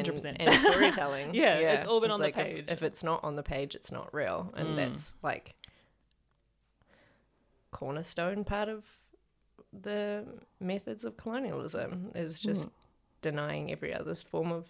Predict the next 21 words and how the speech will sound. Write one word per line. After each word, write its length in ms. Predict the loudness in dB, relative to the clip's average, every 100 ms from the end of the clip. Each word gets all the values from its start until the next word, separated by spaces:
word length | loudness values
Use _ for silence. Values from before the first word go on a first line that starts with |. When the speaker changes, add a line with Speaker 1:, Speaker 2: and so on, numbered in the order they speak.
| -14
Speaker 2:
storytelling. 680 | -12 -4 -2 0 -2 0 0
Speaker 1:
Mm. 520 | 0 0 0 0 -2 -8
Speaker 2:
<laughs> 920 | -14 -14 -12 -14 -16 -18 -20 -20 -12
Shouldn't 260 | -6 -4 4
laugh, 280 | 6 6 6
but, 180 | 4 6
like, 260 | 4 2 0 -4 -4
it's 320 | 4 4 4 0
embarrassing, 640 | 0 4 4 4 2 2
and 80 | 2
I 80 | 4
don't 180 | 4 6
know, 200 | 6 6 0 -2 10
<laughs> 0 | 10 10
you 100 | 8
know, 220 | 8 8
like, 180 | 8 4
it's 200 | 2 2
a, 320 | 2 2 2 0
it's 160 | -4 -2
a, 280 | 0 -2